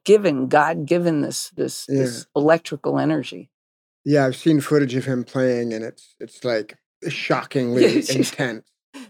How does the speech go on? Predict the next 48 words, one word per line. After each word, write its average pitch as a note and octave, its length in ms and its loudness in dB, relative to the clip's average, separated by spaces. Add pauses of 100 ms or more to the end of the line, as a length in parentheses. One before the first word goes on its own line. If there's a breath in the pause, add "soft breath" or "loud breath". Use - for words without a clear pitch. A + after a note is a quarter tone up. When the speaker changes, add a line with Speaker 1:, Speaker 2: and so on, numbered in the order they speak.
(120)
Speaker 1:
Yeah, - 280 0
he F#3+ 100 -2
Speaker 2:
And E3 100 4
Speaker 1:
was E3 120 4
Speaker 2:
that's - 40 -6
what E3 80 0
I, E3+ 180 4
you F3 140 4
know, D#3+ 140 4
I, D3+ 100 4
you D#3+ 200 2
know, D3+ 120 4
for D3 220 -2
me, D#3 240 4
I C3+ 100 2
had B2+ 380 -4
similar D3+ 420 2
experiences C3 960 0
just, - 400 -2 (760)
like, C#3 200 2
as A#2+ 100 -4
a C3 60 -2
kid C3+ 400 0
when C3+ 140 0
I, B2+ 160 0 (360)
you F3+ 80 6
know, C#3 100 4
I C3 40 -2
was C#3 120 -2
a - 40 -16
jazz D#3 420 2
kid, A2 300 -6
and A2+ 80 -8
I A2+ 80 -8
just - 260 -14
liked B2 220 -6
jazz C3+ 320 0
and C#3 80 -6
classical D3+ 420 -2
music. B2 340 -4
And C3 60 -2
then C#3 80 2
when C#3+ 120 4
I C#3 40 0
started C#3 300 2
liking C3+ 240 0
rock C3+ 340 2
music, D3 440 0